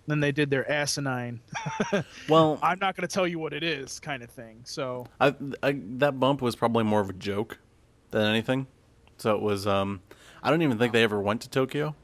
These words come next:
Speaker 2: I really don't. Like, I don't see anybody from Cartoon Network that already isn't in Tokyo going to Tokyo and talking to them like, "Hey, we wanna air this anime." They usually don't do that. They wait for it to get licensed here, and then they talk to the American company here, uh,
Speaker 1: Hmm.
Speaker 2: about that.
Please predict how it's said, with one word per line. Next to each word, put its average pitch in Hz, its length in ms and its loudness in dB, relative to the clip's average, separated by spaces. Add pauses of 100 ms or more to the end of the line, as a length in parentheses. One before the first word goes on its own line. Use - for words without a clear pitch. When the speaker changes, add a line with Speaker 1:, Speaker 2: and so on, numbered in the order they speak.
Speaker 2:
I - 80 -12
really 110 240 4
don't. 98 420 -8
Like, 92 200 -6
I 98 80 -4
don't 107 180 -4
see 107 220 -4
anybody 104 460 -2
from 101 180 -8
Cartoon 104 340 -2
Network 101 520 -4 (340)
that - 120 -12
already 98 300 -4
isn't 104 300 -2
in 98 100 -6
Tokyo 101 420 -4
going 98 260 -4
to 95 80 -8
Tokyo 110 500 -4 (420)
and 104 120 -8
talking 101 260 0
to 101 80 -2
them 98 160 -2
like, 101 160 -2
"Hey, 156 140 0
we 127 100 0
wanna 120 180 2
air 110 160 2
this 107 200 0
anime." 95 400 -4 (540)
They 110 100 0
usually 113 280 4
don't 101 160 2
do 107 120 2
that. 107 160 2
They 104 80 -2
wait 98 180 0
for 104 160 -6
it 90 80 -10
to 98 60 -14
get 98 160 -4
licensed 98 560 -6
here, 123 300 2 (260)
and 98 260 -4
then 101 200 2
they 98 100 0
talk 98 260 -4
to 101 160 -4
the 95 120 -4
American 98 340 -4
company 98 340 -8
here, 92 400 -8 (560)
uh, 139 200 -6
Speaker 1:
Hmm. 135 80 -10
Speaker 2:
about 90 280 -8
that. 85 240 -14